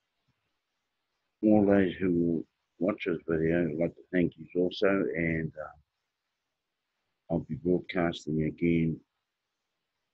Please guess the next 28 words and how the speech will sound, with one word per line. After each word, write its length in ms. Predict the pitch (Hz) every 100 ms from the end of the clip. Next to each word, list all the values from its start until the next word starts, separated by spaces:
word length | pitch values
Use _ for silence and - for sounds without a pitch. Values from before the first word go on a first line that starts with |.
| _ -
Tuesday 460 | 95 98 95 - 85
morning, 640 | 85 85 85 90 95 82
which 140 | 80 -
is 300 | 80 - - _ _ _ _ -
New 80 | 78
Zealand 420 | 87 98 90 -
ti-, 360 | 87 67 69 - _ _ _
New 140 | 85 80
Zealand 420 | 92 95 92 -
time, 320 | 80 82 85 76
and 200 | 78 78 - _ - _ _ _ -
right 240 | 80 76
now 180 | 85 82
it's 180 | 73 -
Monday, 500 | 82 90 82 98 101 _ _ _ _ _ _ _ _ _
and, 400 | 95 95 92 90
um, 320 | 90 90 87 85 -
we'll 160 | 82 -
see 160 | 95
you 160 | 87 80
then. 260 | 98 95 78 - _ _ _ _ -
All 160 | 104
my 220 | 107 101
videos 580 | 92 101 92 95 92 85
will 140 | 87 80
be 400 | 78 85 78 - _ _ _ _ -
up 240 | 101 101 _ _
in 560 | 92 90 87 85 85